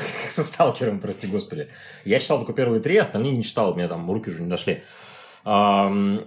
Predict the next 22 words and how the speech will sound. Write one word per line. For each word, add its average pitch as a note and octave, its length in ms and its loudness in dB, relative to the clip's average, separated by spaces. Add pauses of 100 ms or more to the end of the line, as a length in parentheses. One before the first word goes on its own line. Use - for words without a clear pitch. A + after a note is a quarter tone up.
(100)
лично C3 380 0
мне D3+ 240 2
«Дюна» C3 320 4
нравится A2 640 4
безумно, G#2 680 2
я F#2+ 140 2
очень-очень G#2+ 540 2
люблю G#2 420 2
эту F2 120 -2
серию F2+ 380 -2
книг, G3 400 -2
трилогию, F2+ 440 0
как - 120 -16
минимум, E2+ 300 -6
первую. E2+ 340 -2
Это - 120 -4
очень - 340 0
хороший A#2+ 640 0 (400)
пример A#2 440 0
такого A2 240 -4
необычного F#2 520 -2
сайфая. F2+ 600 0